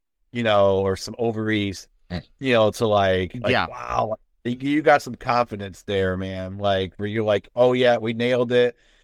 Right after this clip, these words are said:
Speaker 1: A great special effects team, uh, great product placement." Who knows? Maybe, maybe Coca-Cola would give us upfront money for the second movie. And then,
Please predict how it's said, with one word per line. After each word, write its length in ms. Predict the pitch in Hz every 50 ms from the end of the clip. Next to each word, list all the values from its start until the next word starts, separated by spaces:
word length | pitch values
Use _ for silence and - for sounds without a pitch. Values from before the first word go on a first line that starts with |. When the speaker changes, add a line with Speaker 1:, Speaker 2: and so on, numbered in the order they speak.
| _ _ _ _ _
Speaker 1:
A 140 | - - -
great 260 | 95 120 131 135 131
special 460 | - - 139 135 127 - - 135 127 123
effects 420 | 110 - 127 123 110 - - -
team, 720 | - - 131 127 123 123 123 123 120 120 117 113 117 113 - _ _ _ _ _ _ _ _ _ _ _ _
uh, 440 | - - 127 113 107 101 101 98 95 85 - _ _ - 65 -
great 300 | - 113 123 127 127 120 _
product 460 | - 123 117 120 117 117 - _ _
placement." 640 | - 123 120 117 - - - 123 123 123 123 120 - _ _ _ _ -
Who 80 | 156
knows? 300 | 165 185 190 190 160 120
Maybe, 280 | 117 135 147 156 165 156
maybe 540 | 127 127 135 143 151 156 160 156 143 127 - _ _ _ _ _
Coca-Cola 600 | - 151 151 139 117 - 147 147 143 143 139 135
would 140 | 131 120
give 160 | 113 131 135 139
us 220 | 139 139 - - _ _ _ _ _ _
upfront 440 | 120 127 120 - _ - 143 131 127
money 340 | 127 135 131 131 135 131 123
for 240 | 113 - 123 123 123
the 100 | 120 117
second 380 | - - 147 160 - 165 139 -
movie. 480 | 127 120 113 104 101 104 104 104 101 - _ _ - 85 - - _ _ _ _ -
And 140 | 110 110 113
then, 160 | 113 107